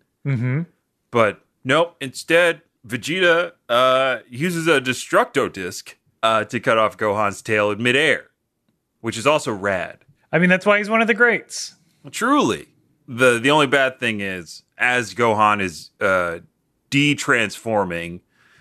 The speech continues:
Speaker 2: uh, Vegeta can't get out of the way. <laughs> He even says, like, "I can't get around him."
Speaker 1: I think in mind, he just sort of like, "Oh, I'm too weak. There's not enough power to,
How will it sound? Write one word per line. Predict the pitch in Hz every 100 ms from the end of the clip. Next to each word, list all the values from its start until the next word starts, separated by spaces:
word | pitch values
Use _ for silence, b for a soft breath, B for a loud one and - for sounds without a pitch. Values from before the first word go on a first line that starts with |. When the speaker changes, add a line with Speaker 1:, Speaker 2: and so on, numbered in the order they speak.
| b b
Speaker 2:
uh, | - 98 92 90 92
Vegeta | 123 123 147 139
can't | 131 139 117
get | 120
out | 110
of | 101
the | 90
way. | 92 95 -
<laughs> | B B B _ _ B B B B B B
He | 120 120
even | 113 101
says, | 95 104 95
like, | 95 -
"I | -
can't | - 180 -
get | 202
around | 254 285 320 285
him." | 226 151 - _ _ _ _
Speaker 1:
I | 147
think | 226 247
in | 208
mind, | 175 165 147
he | 139
just | 131
sort | 135 131
of |
like, | 110 - -
"Oh, | 160
I'm | 143 127
too | - 131
weak. | 110 90 - -
There's | 120 110
not | 123
enough | 110 -
power | 113 101 92
to, | 90 90 113